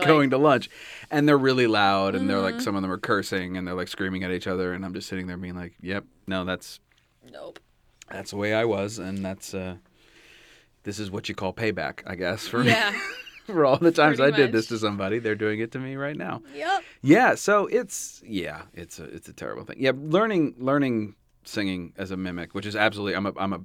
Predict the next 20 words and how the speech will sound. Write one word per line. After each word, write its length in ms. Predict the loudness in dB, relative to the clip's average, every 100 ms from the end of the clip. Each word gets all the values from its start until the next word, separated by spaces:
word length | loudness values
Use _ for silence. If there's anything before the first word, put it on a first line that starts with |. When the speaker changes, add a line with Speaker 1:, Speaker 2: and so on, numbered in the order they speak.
| -8
Speaker 1:
I'm 140 | -8
a 40 | -8
huge 360 | -8 -8 -8
mimic, 380 | -10 -12 -14 -16
Speaker 2:
Mm-hmm. 60 | -6 -6
Speaker 1:
and 300 | -6 -10 -12 -6
it's 300 | -6 -6 -16
good 520 | 4 6 6 4 -8 -10
in 180 | -8
one 220 | -8 -8 -8
way, 320 | -10 -12 -14 _ _ _
but 100 | -2
like 160 | -2 -2
you 60 |
say, 460 | -4 0 0 -2 -8 _ _ _ _ _ _ -10
to, 100 | -6
like, 140 | -6
have 160 | -8 -10
to 80 |
consciously 720 | -8 -4 -4 -4 -6 -6 -6